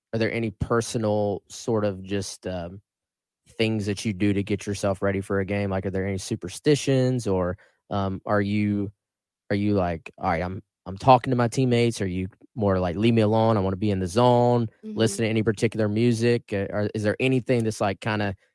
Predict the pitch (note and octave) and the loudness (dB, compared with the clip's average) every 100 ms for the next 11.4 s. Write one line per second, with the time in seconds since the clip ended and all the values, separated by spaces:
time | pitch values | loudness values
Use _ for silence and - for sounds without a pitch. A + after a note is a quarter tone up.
0 | _ _ _ G#2+ G#2+ G#2+ A2 A2 G2 A2+ | _ _ _ 0 2 2 4 2 2 0
1 | G#2 - G#2+ G2 A2 G#2 - A2+ A#2 A#2 | 0 -2 -4 0 -2 -2 -4 -4 -4 -4
2 | A2+ A2+ G#3+ A2 A2+ A2+ A2 A#2+ A2 B2 | -6 -8 -2 0 2 0 2 2 2 -2
3 | A#2+ _ _ _ _ - A3 A#3 A#3 - | -4 _ _ _ _ -4 -2 -2 -4 -4
4 | C#4 B3+ G#3 G#3 G#3 G3+ G#3+ G3+ G3+ F#3+ | -4 -2 -4 -4 -4 -4 -4 -2 -2 -4
5 | - G3+ G3+ G3 G3 F#3 F3 F#3 - F#3+ | -4 -6 -4 -6 -8 -6 -6 -6 -8 -6
6 | F#3 F#3 F3+ F3 F3+ G3 F3+ F3 F3+ F3 | -4 -4 -4 -4 -6 -8 -12 -10 -10 -8
7 | F#3 - F3 F3 - F3 E3+ E3 D#3+ F3 | -8 -8 -10 -10 -12 -10 -10 -10 -12 -16
8 | - F#3+ F3+ E3+ E3 E3+ - - - _ | -12 -10 -10 -10 -12 -14 -14 -16 -18 _
9 | _ - - _ _ _ _ _ _ _ | _ -20 -20 _ _ _ _ _ _ _
10 | _ _ A3 G#3+ G3+ F#3+ F3+ - - G3 | _ _ 0 2 2 -2 -8 -14 -10 -6
11 | F#3 E3 E3 F3 | -4 -6 -10 -18